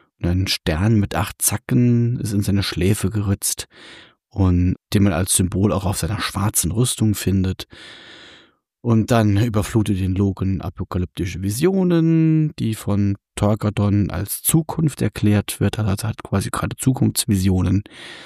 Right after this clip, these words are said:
Also er sehe die Galaxie sterben und die Sons of Horus trugen schwarze Rüstungen und Kreaturen waren um sie herum.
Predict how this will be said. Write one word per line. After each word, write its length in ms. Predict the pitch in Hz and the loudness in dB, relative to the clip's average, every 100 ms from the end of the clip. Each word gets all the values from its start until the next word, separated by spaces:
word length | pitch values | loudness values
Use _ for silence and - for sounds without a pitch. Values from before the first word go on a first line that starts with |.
| - - - - _ - | -20 -20 -20 -20 _ -6
Also 140 | - | -2
er 80 | 85 | 0
sehe 320 | 90 98 98 | 2 4 2
die 320 | - 80 98 - | 0 -4 -6 -10
Galaxie 540 | - 117 104 - 107 127 | -4 -4 -2 0 2 2
sterben 580 | - 95 95 98 92 | 2 2 2 2 2
und 140 | 87 92 | 0 -2
die 60 | |
Sons 220 | 101 82 82 | -2 -2 -2
of 140 | 92 | -2
Horus 320 | - 98 98 - - | -2 0 0 -2 -4
trugen 440 | - - 101 101 | -6 -2 0 0
schwarze 680 | - - 101 107 - - - | -2 0 0 0 0 -4 -2
Rüstungen 440 | 101 - - 92 | -4 -2 0 0
und 140 | 87 104 | -2 -4
Kreaturen 760 | - 98 98 110 110 104 - - - - - - | -4 -4 -2 0 0 2 0 -2 -10 -12 -14 -10
waren 380 | - 85 95 90 | -2 2 2 2
um 180 | 95 95 | 2 2
sie 160 | 98 | 2
herum. 460 | 90 90 101 92 90 | 2 2 2 2 2